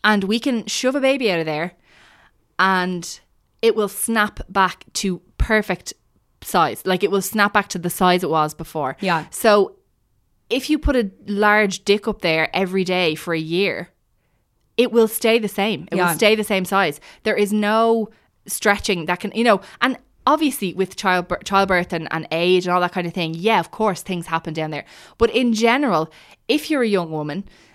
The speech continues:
Speaker 1: and you are having sex with someone who has a big dick, who has a little dick, whatever,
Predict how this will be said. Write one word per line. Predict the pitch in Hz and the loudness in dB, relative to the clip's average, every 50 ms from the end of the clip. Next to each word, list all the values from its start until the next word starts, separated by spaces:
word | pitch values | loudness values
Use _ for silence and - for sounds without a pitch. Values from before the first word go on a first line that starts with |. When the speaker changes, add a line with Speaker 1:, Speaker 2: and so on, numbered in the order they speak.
| - _ _ - | -20 _ _ 0
Speaker 1:
and | 214 202 196 196 | 0 2 2 2
you | 220 240 254 233 | 2 2 4 6
are | 202 190 185 | 6 6 4
having | - 175 - 220 240 262 269 | 2 0 0 2 2 2 0
sex | - - 175 165 - - - - | 0 2 0 0 0 -4 -8 -8
with | 180 175 | -8 -6
someone | - 196 185 175 165 165 | -4 -4 -4 -2 -4 -4
who | 170 156 | -4 -6
has | 156 160 175 220 226 247 | -2 0 0 0 0 -2
a | |
big | 196 185 170 165 - | -4 -4 -4 -4 -2
dick, | 175 160 160 - | -4 -4 -4 -4
who | - 175 | -8 -4
has | 165 170 190 202 | -4 -2 0 0
a | 208 | 0
little | 196 165 143 | 0 0 0
dick, | 160 170 151 151 - | -2 -4 -6 -6 -8
whatever, | 180 160 180 185 175 180 185 180 160 113 - | -6 -2 0 2 2 2 2 0 -2 -6 -8